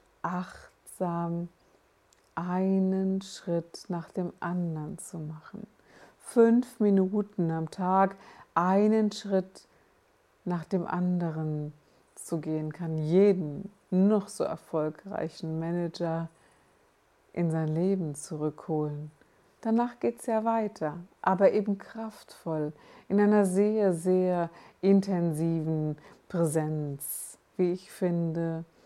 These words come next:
einen Schritt nach dem anderen zu machen und sein Leben zu begehen. So einfach ist Achtsamkeit.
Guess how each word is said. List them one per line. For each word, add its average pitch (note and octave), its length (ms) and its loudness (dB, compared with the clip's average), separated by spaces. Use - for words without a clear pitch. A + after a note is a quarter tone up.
einen E3+ 460 -2
Schritt - 600 -8
nach G3 160 -6
dem A3 220 -4
anderen D#3+ 600 -4
zu - 140 -10
machen E3+ 480 -4
und F3+ 360 0
sein G3 340 4
Leben D#3+ 420 2
zu D3+ 240 -4
begehen. D#3 720 -8
So - 300 -2
einfach A#3+ 880 -4
ist - 320 -10
Achtsamkeit. - 1200 -10